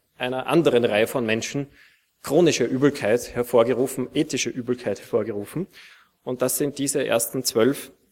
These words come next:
Pionierunternehmen aus Österreich, die den Gründungsimpuls für die Gemeinwohlökonomie gesetzt haben. Und ihr zentrales Motiv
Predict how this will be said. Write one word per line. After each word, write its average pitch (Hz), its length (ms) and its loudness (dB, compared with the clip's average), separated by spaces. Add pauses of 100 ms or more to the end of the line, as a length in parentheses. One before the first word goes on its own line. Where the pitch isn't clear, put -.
(520)
Pionierunternehmen 113 840 -2
aus 101 140 -8
Österreich, 127 600 -6 (500)
die 131 200 0
den 117 200 -2
Gründungsimpuls 127 1080 -2
für 127 400 0 (180)
die 117 80 -6
Gemeinwohlökonomie 110 800 -4 (320)
gesetzt - 480 -2
haben. 92 260 -8 (420)
Und 117 180 -6
ihr 156 260 2
zentrales 117 640 0
Motiv 131 500 -6